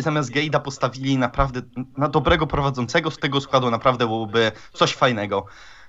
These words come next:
Ale jest tylko Walde, który nie ma takiego doświadczenia przy liderowaniu drużyny, bycia kapitanem, bo jednak trzeba mieć to coś,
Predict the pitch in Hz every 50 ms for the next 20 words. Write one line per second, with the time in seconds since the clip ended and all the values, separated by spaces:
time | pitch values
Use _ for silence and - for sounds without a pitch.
0 | - - - - 165 165 160 151 143 147 160 185 - - _ - - _ _ _
1 | _ _ - - - - _ _ - - - - - - - - 135 135 - 127
2 | - - 117 98 113 107 101 92 90 - - - - - 139 135 135 135 131 127
3 | 131 131 123 - - - - - - - - - _ - - - _ _ - -
4 | _ _ _ - - - 123 127 143 143 139 135 135 - 139 131 131 131 - -
5 | 143 135 - - - 151 135 127 123 120 120 120 - 131 120 117 113 113 113 110
6 | 113 110 110 117 117 113 120 113 113 110 113 110 110 104 104 101 123 123 127 123
7 | - 131 131 - 131 - - 123 110 107 101 98 120 123 123 123 123 131 127 123
8 | - - - - - - - - - 202 185 165 175 170 170 160 - - - 151
9 | 139 - - 175 196 240 - - -